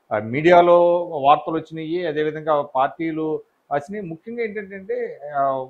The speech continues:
ఒక వైలెన్స్ అనేటువంటిది మనం చూసాం. హింసాత్మక సంఘటనలు జరిగినాయి చాలా చోట్ల. ఎక్కడైతే ప్రతిపక్షాలకు చెందినటువంటి, ఆ, కార్యకర్తలు ఉన్నారో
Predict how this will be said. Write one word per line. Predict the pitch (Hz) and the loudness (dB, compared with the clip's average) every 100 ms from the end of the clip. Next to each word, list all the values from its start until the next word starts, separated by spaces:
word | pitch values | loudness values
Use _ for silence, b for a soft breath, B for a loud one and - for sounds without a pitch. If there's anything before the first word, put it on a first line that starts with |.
| 135 | _
ఒక | 156 165 | -10 0
వైలెన్స్ | 160 147 120 185 247 240 220 | 2 2 0 -2 -2 -6 -6
అనేటువంటిది | 208 190 190 180 | -6 -6 -10 -10
మనం | 170 160 147 | -10 -12 -12
చూసాం. | 156 170 | -12 -10
హింసాత్మక | 135 165 - 190 190 180 175 | -10 -12 -2 -2 -2 -6 -10
సంఘటనలు | - 151 143 160 165 147 | -8 -8 -8 -10 -12 -10
జరిగినాయి | 139 139 143 110 - | -8 -8 -10 -12 -6
చాలా | 131 143 139 | -2 -2 -4
చోట్ల. | 123 110 92 _ _ _ - | -8 -8 -10 _ _ _ -14
ఎక్కడైతే | 110 160 170 175 | -4 0 0 0
ప్రతిపక్షాలకు | 160 143 156 160 - 160 160 156 | -4 -8 -8 -8 -6 -4 -4 -8
చెందినటువంటి, | 151 151 151 151 143 151 143 135 _ _ - 123 | -8 -6 -6 -6 -6 -4 -4 -6 _ _ -6 -4
ఆ, | |
కార్యకర్తలు | 117 135 175 175 175 170 | 2 4 6 2 0 -2
ఉన్నారో | 160 165 180 202 185 | 0 0 0 -2 -4